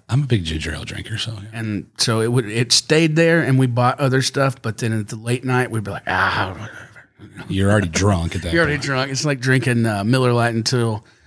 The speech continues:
Speaker 2: late night, and then you're like, "All right, I'll drink Natty Light, whatever."
Speaker 1: The Beast.
Speaker 2: Yeah.
Speaker 1: So, man, I have thrown a shit ton of topics at you, and I've steered this in all directions. Is there anything you wanna talk about?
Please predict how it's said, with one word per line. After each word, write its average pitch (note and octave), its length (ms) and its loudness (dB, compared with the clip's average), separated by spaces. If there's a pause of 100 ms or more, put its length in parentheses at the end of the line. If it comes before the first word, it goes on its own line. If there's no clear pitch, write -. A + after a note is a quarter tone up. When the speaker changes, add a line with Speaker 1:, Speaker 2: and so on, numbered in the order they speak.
(200)
Speaker 2:
late B2 220 2
night, G#2+ 180 2
and G2 120 0
then A2 60 4
you're G#2 100 0
like, G2 140 -2
"All B2 80 2
right, G#2+ 200 4
I'll A2 120 2
drink G#2+ 260 -2 (400)
Natty F#2+ 320 -2
Light, F#2 260 0
whatever." G2 380 -4 (160)
Speaker 1:
The - 140 -6
Beast. - 440 -2 (1120)
Speaker 2:
Yeah. A2 280 -2 (920)
Speaker 1:
So, - 140 -4
man, C#3+ 200 4
I G3 180 2
have D3 140 2
thrown G#2+ 360 -2
a E2+ 80 -8 (500)
shit - 560 0
ton A#2 180 2
of G#2 80 0
topics F#2+ 420 -4
at F#2 240 -4
you, G2+ 60 -4
and G2+ 100 0
I've A#2+ 240 2
steered G2+ 340 0
this F#2 160 -2
in G2 60 -4
all F#2 120 -2
directions. F2+ 560 -6
Is A#2 60 -6
there - 120 -12
anything A#2 480 0
you D#2+ 280 -6
wanna G#2+ 220 0
talk A#2+ 280 -8
about? D3+ 260 -6